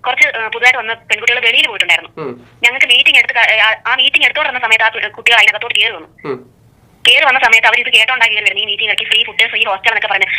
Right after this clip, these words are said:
Speaker 1: ഞങ്ങൾ അങ്ങനെ ചെയ്തു, ഞങ്ങൾ ഫ്രീ ആയിട്ട് അത് തന്നു, ഇത് തന്നു എന്നൊക്കെ പറയുന്നത് കേട്ടോണ്ടാണ് ആ പിള്ളേർ കയറി വരുന്നത്.
Speaker 2: ഉം.
Speaker 1: അപ്പൊ കയറി വന്നപ്പോ അതിനകത്ത് ശ്രീലക്ഷ്മി എന്ന് പറയുന്ന കുട്ടി പറഞ്ഞു, "എല്ലാം ഫ്രീ ആ, പക്ഷെ പൈസ ഞങ്ങൾ കൊടുക്കണം എന്നേ ഉള്ളൂ" എന്ന്
Speaker 2: ഓ,
Speaker 1: പറഞ്ഞു.
Speaker 2: ഓക്കെ.
Speaker 1: അപ്പം ഇതിന്റെ പേരിൽ വാക്ക് തർക്കമായി.
Speaker 2: ഉം.
Speaker 1: അങ്ങോട്ടും ഇങ്ങോട്ടും സീനിയർ സ്റ്റാഫുകൾ തമ്മിൽ.
Speaker 2: ഉം.
Speaker 1: "നീ ഞങ്ങളുടെ സാറിനെ അങ്ങനെ പറഞ്ഞില്ലേ, നീ എന്റെ സാറിനെ ഇങ്ങനെ പറഞ്ഞില്ലേ,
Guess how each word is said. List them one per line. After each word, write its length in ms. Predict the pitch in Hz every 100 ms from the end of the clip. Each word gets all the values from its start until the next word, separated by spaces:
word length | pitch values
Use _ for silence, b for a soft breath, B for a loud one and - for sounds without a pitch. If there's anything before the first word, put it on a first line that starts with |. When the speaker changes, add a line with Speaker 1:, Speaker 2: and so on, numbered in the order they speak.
| B
Speaker 1:
ഞങ്ങൾ 140 | 220 240
അങ്ങനെ 220 | 220 247
ചെയ്തു, 160 | 220
ഞങ്ങൾ 200 | - 196 233
ഫ്രീ 80 | 208
ആയിട്ട് 240 | 247 247
അത് 80 | 196 226
തന്നു, 160 | 214
ഇത് 220 | 214 233
തന്നു 140 | 208 220
എന്നൊക്കെ 280 | 220 220 233
പറയുന്നത് 280 | 208 220 247 202
കേട്ടോണ്ടാണ് 360 | 208 247 208
ആ 40 | 208
പിള്ളേർ 240 | 202 202
കയറി 140 | 285 302
വരുന്നത്. 220 | 233 - -
Speaker 2:
ഉം. 360 | 139 120 _ _ _ _
Speaker 1:
അപ്പൊ 120 | 214 -
കയറി 200 | - 311
വന്നപ്പോ 220 | 262 208
അതിനകത്ത് 220 | 240 226 -
ശ്രീലക്ഷ്മി 380 | 233 254 277 285
എന്ന് 100 | 294
പറയുന്ന 180 | 208 220
കുട്ടി 180 | 202 254
പറഞ്ഞു, 260 | 185 185 220 208
"എല്ലാം 280 | 226 339
ഫ്രീ 200 | 320 226
ആ, 80 | 208 220
പക്ഷെ 180 | 220 - 254
പൈസ 280 | 233 247 -
ഞങ്ങൾ 160 | 226 208
കൊടുക്കണം 240 | 185 196
എന്നേ 120 | 196
ഉള്ളൂ" 160 | 185 160 - -
എന്ന് 140 | 214
Speaker 2:
ഓ, 20 |
Speaker 1:
പറഞ്ഞു. 160 | 175 - - -
Speaker 2:
ഓക്കെ. 200 | 123 123 - - -
Speaker 1:
അപ്പം 320 | 208 254 - - -
ഇതിന്റെ 200 | - -
പേരിൽ 220 | - 247 262
വാക്ക് 220 | 220 247
തർക്കമായി. 280 | 240 190 151 - -
Speaker 2:
ഉം. 80 | 143
Speaker 1:
അങ്ങോട്ടും 220 | 247 254
ഇങ്ങോട്ടും 240 | 233 214 269 -
സീനിയർ 240 | - 311
സ്റ്റാഫുകൾ 340 | 320 214 208 196
തമ്മിൽ. 200 | 165 139 -
Speaker 2:
ഉം. 80 | 156
Speaker 1:
"നീ 80 | -
ഞങ്ങളുടെ 200 | 269 269
സാറിനെ 240 | 262 247 233
അങ്ങനെ 180 | 240 269
പറഞ്ഞില്ലേ, 240 | 233 226
നീ 100 | 220
എന്റെ 140 | 240
സാറിനെ 240 | 240 220 214
ഇങ്ങനെ 160 | 220
പറഞ്ഞില്ലേ, 280 | 254 220 214